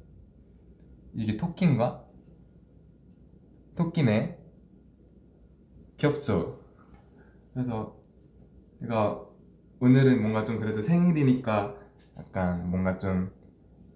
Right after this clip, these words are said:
좀 약간 그래도 좀 정상적인 옷을 좀 입고 올라 했는데, 나름 좀 꾸밀 입고 올라 했는데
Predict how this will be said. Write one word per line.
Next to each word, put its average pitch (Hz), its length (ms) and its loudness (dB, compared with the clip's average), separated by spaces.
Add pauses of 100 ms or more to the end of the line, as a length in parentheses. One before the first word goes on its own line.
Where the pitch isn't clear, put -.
(640)
좀 101 280 -2
약간 92 260 -4
그래도 95 340 -4 (360)
좀 92 260 -4
정상적인 120 680 4
옷을 101 280 -2
좀 104 180 -4
입고 107 200 -2
올라 110 200 2
했는데, 101 640 -2 (680)
나름 104 340 4
좀 107 160 -2
꾸밀 151 240 2
입고 113 120 -2
올라 101 120 2
했는데 95 520 -4